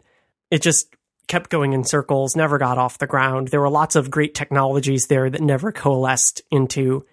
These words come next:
a working operating system. Of course, we did get the, uh,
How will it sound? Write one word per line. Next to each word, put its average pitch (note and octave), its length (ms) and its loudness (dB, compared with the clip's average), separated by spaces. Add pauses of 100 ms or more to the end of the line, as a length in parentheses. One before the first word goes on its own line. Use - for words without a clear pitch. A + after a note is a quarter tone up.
(400)
a C3 320 2 (300)
working D3+ 520 0
operating C#3 540 2
system. C#3 580 0 (320)
Of - 120 -2
course, F#3+ 240 0
we E3 120 2
did F3 260 0
get D#3+ 260 0
the, C#3 220 2
uh, C3 280 0